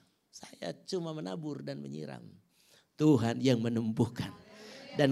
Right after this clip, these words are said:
kalau Tuhan menumbuhkan, tidak ada satu yang dapat menghalanginya. Tidak ada. Tidak ada. Saya berharap ini yang sakit-sakit, mari percaya Tuhan yang akan menyembuhkan.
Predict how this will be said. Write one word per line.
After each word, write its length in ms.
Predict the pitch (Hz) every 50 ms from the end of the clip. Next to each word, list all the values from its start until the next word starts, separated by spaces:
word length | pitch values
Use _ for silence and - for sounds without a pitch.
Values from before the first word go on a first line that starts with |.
| 139
kalau 240 | 151 160 156 180 180
Tuhan 240 | 233 196 160 165 175
menumbuhkan, 560 | 175 175 175 175 180 196 185 - - 175 160
tidak 320 | - - 185 - 202 196
ada 80 | 214 185
satu 480 | - - - 302 302 302 302 - - 330
yang 240 | 302 277 220 320
dapat 240 | 277 277 269 277 269
menghalanginya. 880 | 254 269 262 240 233 262 269 269 277 269 277 285 285 285 277 254 226 190 156 127 - - - - - - - - -
Tidak 340 | - 392 392 392 403 392 403 415 415 392
ada. 200 | 403 370 370 320 226 180 143 123 - - - - - - - - - - - - - - - - - - - -
Tidak 280 | - - 160 170 170 165 - -
ada. 100 | - 92 - - - - _ _ _ _ _ _ _ _ _ _ _ _ _ _ _ _ _ _ _ _ _ _ _ _ _ _ _ _ _ _
Saya 320 | - - - - 147 147
berharap 320 | 151 156 160 165 160 156
ini 240 | 151 156 151 151 147
yang 80 | 143 143
sakit-sakit, 560 | 135 151 143 - - 131 - 147 135 147 143 143 151
mari 240 | 151 151 147 156
percaya 560 | 151 - 139 139 139 - 143 151 147 143 135 135
Tuhan 240 | 170 147 135 143
yang 160 | 143 143 135 127
akan 120 | 131 135 135
menyembuhkan. 400 | 127 123 117 110 104 - -